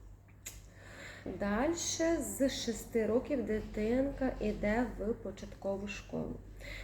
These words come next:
Початкова школа триває до одинадцяти років. <clears throat> Це є обов'язковим у Бельгії нав-, навчання. Е, після того, е, вони переходять в середню школу.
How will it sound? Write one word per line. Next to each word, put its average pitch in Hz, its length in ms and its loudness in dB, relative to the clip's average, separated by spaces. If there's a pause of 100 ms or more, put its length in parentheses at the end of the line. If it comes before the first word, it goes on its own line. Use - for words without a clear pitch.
(120)
Початкова 226 500 4
школа 285 340 8
триває 214 580 4
до 214 120 2
одинадцяти 196 640 0
років. 196 400 2 (160)
<clears throat> 254 760 10 (720)
Це 208 100 2
є 202 80 4
обов'язковим 196 880 -2
у 254 80 2
Бельгії 269 600 2
нав-, 294 140 4 (180)
навчання. 262 920 0 (1300)
Е, 214 220 4
після 226 300 2
того, 262 720 4
е, 262 500 10
вони 226 500 6
переходять 233 640 4
в 240 100 8
середню 185 540 0
школу. - 500 -4